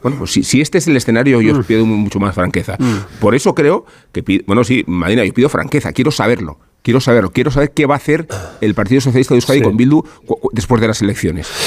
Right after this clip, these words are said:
Speaker 1: ¿Qué va a pactar y, y cómo? ¿Y dónde?
Speaker 2: Bueno,
Speaker 1: ¿Y en
Speaker 2: yo,
Speaker 1: qué condiciones?
Speaker 2: yo puedo, yo soy militante del Partido Socialista de Euskadi. Y no, no puedo saber qué va a hacer, pero sí puedo decir lo que opino.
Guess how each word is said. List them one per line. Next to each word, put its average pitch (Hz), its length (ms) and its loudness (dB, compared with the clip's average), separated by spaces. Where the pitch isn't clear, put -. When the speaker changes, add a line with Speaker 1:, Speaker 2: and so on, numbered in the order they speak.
Speaker 1:
¿Qué 143 80 4
va 156 80 2
a - 20 -2
pactar 147 320 -2
y, 113 220 2
y 104 80 -2
cómo? 87 300 -2
¿Y 110 80 0
dónde? 95 340 -2
Speaker 2:
Bueno, 101 260 -6
Speaker 1:
¿Y 113 100 4
en 107 60 2
Speaker 2:
yo, 101 60 0
Speaker 1:
qué 139 80 0
condiciones? 110 680 -2
Speaker 2:
yo 104 180 0
puedo, 101 340 0
yo 110 140 0
soy 123 180 0
militante 92 460 -4
del 80 100 -6
Partido 85 300 -4
Socialista 85 360 -2
de 82 40 -2
Euskadi. 87 300 -4
Y 120 80 2
no, 101 220 0
no 95 120 -2
puedo 98 260 2
saber 101 380 -2
qué 101 120 -8
va 90 80 -6
a - 20 -6
hacer, 104 460 -4
pero 92 220 -4
sí 104 180 -2
puedo 92 640 0
decir 101 360 -2
lo 98 100 -2
que 98 120 -4
opino. 95 380 -2